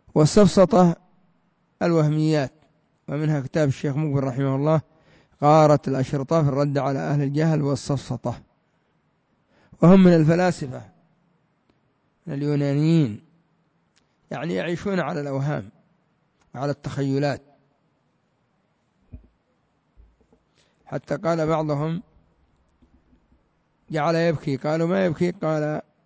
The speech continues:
"ولدي مات". قالوا: "كل الناس يموتون". قال: "المشكلة أني وضعت كتاباً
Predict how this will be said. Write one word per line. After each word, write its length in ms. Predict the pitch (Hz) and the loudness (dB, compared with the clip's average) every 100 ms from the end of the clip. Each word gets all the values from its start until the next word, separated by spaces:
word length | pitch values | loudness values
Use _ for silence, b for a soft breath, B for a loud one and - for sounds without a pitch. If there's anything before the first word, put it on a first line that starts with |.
| _ - | _ -12
"ولدي 360 | 170 160 143 139 | -6 -4 -4 -6
مات". 240 | 139 117 _ _ _ _ _ _ _ _ - | -6 -12 _ _ _ _ _ _ _ _ -10
قالوا: 300 | 262 147 147 | -6 -4 -4
"كل 240 | 165 254 233 | -4 -4 -4
الناس 340 | 196 175 - | -6 -8 -8
يموتون". 440 | 175 165 139 120 107 _ _ _ _ _ _ _ _ _ _ - | -8 -10 -12 -20 -20 _ _ _ _ _ _ _ _ _ _ 0
قال: 220 | 196 196 | 2 2
"المشكلة 760 | 180 196 - 190 170 170 180 190 | 2 0 0 -2 0 0 0 0
أني 260 | 185 175 | 2 0
وضعت 400 | 156 165 175 - | -2 -4 -6 -6
كتاباً 800 | 147 147 135 175 156 143 147 147 | -8 -8 -6 -4 -4 -4 -8 -10